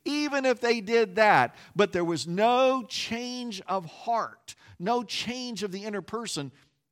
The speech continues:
then they would be missing the point of the law. What I like about those statements I read just a few minutes ago is that they speak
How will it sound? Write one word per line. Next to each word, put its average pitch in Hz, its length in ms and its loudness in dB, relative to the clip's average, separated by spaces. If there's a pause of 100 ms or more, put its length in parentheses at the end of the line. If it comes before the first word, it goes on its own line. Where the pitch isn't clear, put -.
then 196 120 -6
they 202 120 -4
would 180 160 -2
be 170 120 -6
missing 170 480 -8 (260)
the 151 100 -8
point 131 460 -8 (420)
of 123 120 -8
the 131 60 -6
law. 123 380 -8 (1900)
What 127 420 -2
I 139 120 4
like 139 300 0
about 123 300 0
those 120 260 -2
statements 123 560 -4
I 107 120 0
read 113 260 -2
just 110 240 -10
a - 20 -12
few 120 220 -10
minutes 117 340 -8
ago 110 380 -2
is 104 100 -8
that 110 160 -10
they 110 140 -6
speak - 580 -10